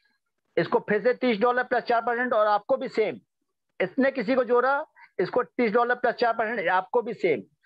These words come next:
जब तक ये भी टू नहीं बनता, तब तक इसके हर team से, हर member से, हर member से आपको थर्टी डॉलर मिलेगा, साथ में trading profit का चार परसेंट। तो पैसा आप कमाओगे या मैं कमाऊंगा?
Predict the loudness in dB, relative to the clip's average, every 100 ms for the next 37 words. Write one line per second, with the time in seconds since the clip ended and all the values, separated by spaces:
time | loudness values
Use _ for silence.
0 | -20 -8 -2 2 0 2 -2 2 6 6
1 | 6 2 6 6 6 4 2 2 2 2
2 | -2 _ _ _ _ _ _ _ _ _
3 | 0 4 2 4 0 2 4 4 6 4
4 | 4 4 4 4 4 4 2 0 0 -2
5 | -2 -2 -2 -2 0 0 -2 -2 -2 -4
6 | -4 -2 -2 -2 -12 -12 -8 -4 -2 -4
7 | _ _ -6 -4 -4 -6 -6 -6 0 0
8 | 6 6 6 2 0 2 0 0 -8 _
9 | _ -2 0 -2 -4 -2 -2 -2 -2 -2
10 | -4 -2 -4 0 -2 0 -4 -4 -8 _
11 | _ _ _ _ _ _ _ _ _ _
12 | -4 2 0 2 2 4 2 4 2 6
13 | 4 4 4 4 0 -2 -2 -2 -4 -10